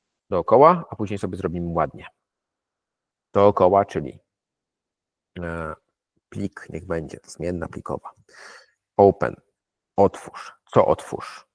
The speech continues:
No coś, co kryje się pod N P L. No, otworzyłeś. Super. Jak otworzyłeś to, co kryje się pod N P L,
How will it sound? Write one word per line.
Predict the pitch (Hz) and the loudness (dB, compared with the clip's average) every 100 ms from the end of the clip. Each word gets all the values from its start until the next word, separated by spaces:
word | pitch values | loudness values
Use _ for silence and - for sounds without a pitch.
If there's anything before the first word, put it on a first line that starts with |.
| _ _ _ _ | _ _ _ _
No | 92 | -8
coś, | - 107 120 135 | 2 6 6 6
co | 107 | 0
kryje | - 110 113 | 2 4 4
się | - 110 | 2 0
pod | 101 - | 0 -2
N | 101 107 101 _ _ _ _ _ _ | 0 0 -2 _ _ _ _ _ _
P | - 71 | -2 0
L. | 76 - - _ _ _ _ _ _ _ _ _ - | 0 -4 -12 _ _ _ _ _ _ _ _ _ -14
No, | 90 80 107 | -8 -6 -6
otworzyłeś. | - - 85 87 76 - - _ _ | -6 -8 -4 0 -2 -4 -16 _ _
Super. | - - - - - - - - 90 | -18 -12 -12 -12 -18 -20 -20 -10 -4
Jak | 90 | -2
otworzyłeś | - 95 113 123 - | 0 2 6 6 6
to, | 98 | 0
co | 95 | 0
kryje | - 110 98 | 2 2 2
się | 98 92 | 0 -2
pod | 95 - | -2 0
N | 101 98 90 85 85 _ | 0 0 -2 -6 -12 _
P | - - | -4 2
L, | 78 113 156 | 6 6 4